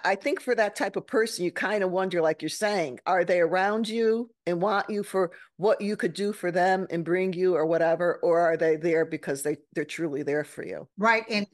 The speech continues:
Speaker 2: uh, being that you and I both know very successful people, I can tell it's, it, it's very hard for them to open up or be around people.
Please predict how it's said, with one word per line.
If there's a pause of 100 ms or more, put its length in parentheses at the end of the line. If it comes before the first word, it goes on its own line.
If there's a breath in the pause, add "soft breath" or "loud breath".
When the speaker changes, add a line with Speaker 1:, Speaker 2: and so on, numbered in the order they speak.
Speaker 2:
uh, (260)
being
that
you
and
I
both
know
very
successful
people, (1080)
I
can
tell
it's,
it, (120)
it's
very
hard
for
them
to
open
up
or (320)
be
around
people.